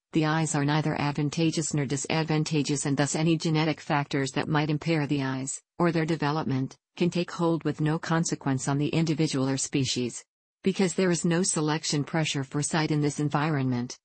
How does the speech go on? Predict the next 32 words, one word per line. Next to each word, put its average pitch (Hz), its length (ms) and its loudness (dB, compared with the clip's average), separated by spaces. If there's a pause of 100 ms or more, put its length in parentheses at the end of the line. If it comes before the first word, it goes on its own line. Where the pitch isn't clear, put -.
(120)
any 214 180 4
number 170 340 2
of 143 100 -2
genetic 139 440 0
abnormalities 143 840 0
that 147 160 -2
give 170 180 0
rise 143 280 0
to - 100 -4
the 147 120 0
damage 151 440 0
or 147 100 0
loss 147 340 0
of 139 120 -2
eyes 151 260 0
could 165 340 0
proliferate 156 600 0
among 139 240 4
the 143 60 0
population 151 760 0
with 135 160 0
no 151 180 2
effect 151 400 0
on 135 60 2
the 143 80 0
fitness 156 460 0
of 135 80 -2
the 135 60 -6
population. 139 760 -2 (1300)
Among 202 260 6
some 190 240 2
creationists, 147 880 0